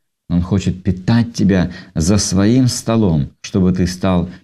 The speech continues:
человеком радости, торжества, Божьего величия и могущества Его славы. Четвертый пункт в нашем рассуждении — это символы вечери Господней и их значение. Ну,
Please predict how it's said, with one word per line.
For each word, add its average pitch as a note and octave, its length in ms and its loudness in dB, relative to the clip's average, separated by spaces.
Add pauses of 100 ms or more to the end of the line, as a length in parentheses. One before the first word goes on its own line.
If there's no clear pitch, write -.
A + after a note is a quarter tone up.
(340)
человеком F#2 840 -2
радости, - 720 -2
торжества, E2 720 -2 (340)
Божьего G2 520 2
величия F2 540 0 (120)
и B2 140 2
могущества F#2+ 800 -2
Его D2+ 440 -2
славы. C#2+ 600 -10 (880)
Четвертый B2 460 2
пункт A2+ 340 2
в - 20 -2
нашем F2+ 320 2
рассуждении — F2 920 2
это E2+ 320 -2
символы D#2+ 680 0
вечери E2 340 0
Господней G#2 720 2 (260)
и A2 200 2
их E2+ 100 0
значение. F2+ 600 -4 (1500)
Ну, C#3 440 4